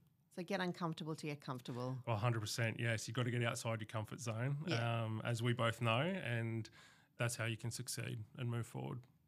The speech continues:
Speaker 1: And how do you define success?
Speaker 2: Um, yeah, happiness. I think for me, happiness. If I, I feel successful when I'm happy, uh,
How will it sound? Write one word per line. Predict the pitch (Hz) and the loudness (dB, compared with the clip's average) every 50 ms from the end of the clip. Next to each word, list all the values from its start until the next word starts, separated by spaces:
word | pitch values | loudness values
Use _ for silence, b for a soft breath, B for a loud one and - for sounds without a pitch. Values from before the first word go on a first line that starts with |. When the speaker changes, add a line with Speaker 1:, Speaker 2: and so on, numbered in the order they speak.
| b b b b b b b b b b _ | b b b b b b b b b b _
Speaker 1:
And | 220 226 220 | -2 -2 2
how | 202 240 226 | 2 2 2
do | 214 233 | 2 0
you | 202 | -2
define | 208 208 202 - 208 185 180 180 175 | -2 -4 -2 0 2 2 2 2 0
success? | - 180 160 - - 180 156 139 - - - - - - - B B B B B B B B B B B B B B B B _ | -2 -4 -6 -2 -2 0 0 0 -2 -4 -8 -10 -10 -12 -16 B B B B B B B B B B B B B B B B _
Speaker 2:
Um, | 147 160 175 175 180 185 185 185 185 185 185 190 180 - 208 | 6 8 10 10 10 8 8 6 6 4 4 2 -2 -4 -2
yeah, | 196 190 190 202 208 202 202 196 190 190 - - _ _ _ _ _ _ | 0 2 4 4 4 4 4 2 2 0 -2 -8 _ _ _ _ _ _
happiness. | - - 165 - 165 247 220 147 104 101 - - | 2 4 4 4 6 4 2 2 2 0 0 0
I | 151 | 0
think | 127 - 220 220 - - - | 2 2 2 0 0 0 0
for | 175 151 | 4 6
me, | 139 143 156 143 | 6 6 6 6
happiness. | 117 139 139 139 165 151 127 107 104 - 135 | 6 4 4 4 4 2 2 2 2 0 0
If | 131 123 - - - - - _ _ _ _ _ _ _ - | 0 0 -2 -8 -16 -20 -20 _ _ _ _ _ _ _ -2
I, | - 151 - - - - - - | 0 0 0 -2 -6 -10 -6 -4
I | 170 151 | -4 -2
feel | - 185 180 | 0 2 2
successful | - - 147 - - 151 143 123 - - 143 131 | 2 2 0 0 2 2 2 2 2 2 2 4
when | 123 123 120 | 4 6 4
I'm | 117 110 107 - | 4 2 0 -2
happy, | - 107 101 - 110 98 98 - B B B B B B B B B B B - | -2 -4 -4 -4 -4 -6 -8 -10 B B B B B B B B B B B -4
uh, | - 117 113 110 113 113 110 110 - | -2 0 2 2 2 2 2 2 0